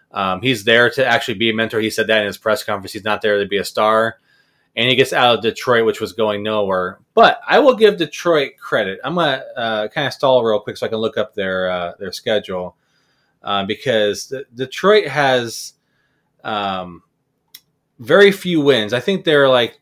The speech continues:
they have, like, ten wins on the season. But the teams that they have beaten, they've beaten the top of the league.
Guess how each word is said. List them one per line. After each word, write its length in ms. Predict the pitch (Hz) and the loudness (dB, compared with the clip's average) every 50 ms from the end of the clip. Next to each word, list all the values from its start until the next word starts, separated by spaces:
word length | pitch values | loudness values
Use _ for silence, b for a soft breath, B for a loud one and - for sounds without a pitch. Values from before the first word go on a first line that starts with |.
| _ _ _ _ _ _ - | _ _ _ _ _ _ -6
they 100 | 123 127 | -2 0
have, 120 | 135 120 | 2 2
like, 140 | 117 110 - | 0 -2 -2
ten 240 | - 147 139 127 123 | -2 -4 -4 -2 -2
wins 200 | 120 120 113 113 | -4 -4 -2 -4
on 100 | 110 101 | -4 -6
the 80 | 95 | -6
season. 400 | - - 147 147 123 117 110 98 | -6 -4 -4 -2 -2 -4 -8 -6
But 180 | 87 - 113 - | -2 -4 -4 -4
the 80 | 127 | -4
teams 300 | - - - 294 370 311 254 | -10 -6 -4 -2 -2 -2 -4
that 80 | 180 | -4
they 120 | 165 180 175 | -2 0 0
have 240 | 151 113 92 90 - | 0 -2 -4 -6 -4
beaten, 420 | 127 160 175 117 98 95 92 92 _ _ _ _ _ _ _ _ _ _ _ _ _ _ _ - | -4 -4 -4 -6 -10 -12 -12 -14 _ _ _ _ _ _ _ _ _ _ _ _ _ _ _ 0
they've 200 | - 233 320 302 | 0 2 2 4
beaten 180 | 320 294 196 151 | 2 2 2 0
the 80 | 120 | -4
top 460 | - - - - - 170 170 160 165 | -6 -6 -10 -4 0 2 2 2 2
of 60 | 165 110 | 0 -2
the 100 | 101 98 | -2 -2
league. 500 | 98 104 135 175 156 92 80 82 _ | -2 -2 -2 -2 -2 -4 -6 -12 _